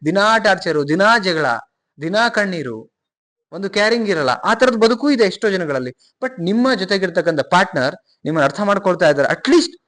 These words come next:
ಒಂದು ಹಂಡ್ರೆಡ್ ಪರ್ಸೆಂಟ್ ಅಲ್ಲಿ ಸೆವೆಂಟಿ ಪರ್ಸೆಂಟ್ ಅರ್ಥ ಮಾಡ್ಕೊಳ್ತಾ ಇದ್ರು ನೀವು ಲಕ್ಕಿ. ಯಾಕೆ ಅಂತ ಹೇಳಿದ್ರೆ ಹಂಡ್ರೆಡ್ ಹಂಡ್ರೆಡ್ ಪರ್ಸೆಂಟ್ ಯಾರು ಇರಲ್ಲ ಕರೆಕ್ಟ್ ಆಗಿ. ಕರೆಕ್ಟ್, ಒಂದ್ ಸೆವೆಂಟಿ ಪರ್ಸೆಂಟ್ ನಿಮ್ಮನ್ನ ಅರ್ಥ ಮಾಡ್ಕೊಂಡು ನಿಮ್ಮೊಟ್ಟಿಗೆ ಹೆಜ್ಜೆ ಹಾಕ್ತಿದ್ದಾರೆ ಅಂತ ಹೇಳಿದ್ರೆ ಖುಷಿ ಪಡಿ. ಈ ಮೂರು ಗುಣ ಇತ್ತು ಅಂತ ಹೇಳಿದ್ರೆ ನಿಮ್ಮ ರಿಲೇಶನ್‌ಶಿಪ್ ಅಲ್ಲಿ, ನಿಮ್ಮ ಒಂದು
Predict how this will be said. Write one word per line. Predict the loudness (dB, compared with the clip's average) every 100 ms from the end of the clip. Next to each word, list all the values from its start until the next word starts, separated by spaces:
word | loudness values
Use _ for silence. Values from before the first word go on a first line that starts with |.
| _ _
ಒಂದು | -4 -2
ಹಂಡ್ರೆಡ್ | 0 0 0 0
ಪರ್ಸೆಂಟ್ | 0 0 -2 -2
ಅಲ್ಲಿ | -2
ಸೆವೆಂಟಿ | 2 4 4 2
ಪರ್ಸೆಂಟ್ | 0 -2 -2
ಅರ್ಥ | -2
ಮಾಡ್ಕೊಳ್ತಾ | -2 -2 -2 -2 -2
ಇದ್ರು | -4 -6 -8
ನೀವು | -4
ಲಕ್ಕಿ. | -4 -4 -8 -16 _ _ _ _ _ _ _
ಯಾಕೆ | -12 -6 -4
ಅಂತ | -2
ಹೇಳಿದ್ರೆ | -4 -2 -2
ಹಂಡ್ರೆಡ್ | -2 -4 -2 0 2
ಹಂಡ್ರೆಡ್ | 0 -2 -2
ಪರ್ಸೆಂಟ್ | -4 0
ಯಾರು | 0 2
ಇರಲ್ಲ | -2 -2 -6 _ _
ಕರೆಕ್ಟ್ | -6 -4
ಆಗಿ. | -4 -4
ಕರೆಕ್ಟ್, | -6 -6 _ _ _
ಒಂದ್ | -2
ಸೆವೆಂಟಿ | 2 4 4
ಪರ್ಸೆಂಟ್ | 2 0 0
ನಿಮ್ಮನ್ನ | 2 0
ಅರ್ಥ | 0 0
ಮಾಡ್ಕೊಂಡು | 0 0 -2
ನಿಮ್ಮೊಟ್ಟಿಗೆ | -2 -2 -4
ಹೆಜ್ಜೆ | -4
ಹಾಕ್ತಿದ್ದಾರೆ | -6 -6 -6 -6
ಅಂತ | -6
ಹೇಳಿದ್ರೆ | -12 -10
ಖುಷಿ | -6 -6 -6
ಪಡಿ. | -10 -10 _ _ _ _ _ -6
ಈ | -2
ಮೂರು | 2 4 4
ಗುಣ | 4
ಇತ್ತು | 2 0 0
ಅಂತ | 0 0
ಹೇಳಿದ್ರೆ | 0 0
ನಿಮ್ಮ | 0 0 2
ರಿಲೇಶನ್‌ಶಿಪ್ | 2 0 -2 -6 -2
ಅಲ್ಲಿ, | -2
ನಿಮ್ಮ | 0 0
ಒಂದು | 0 0 -4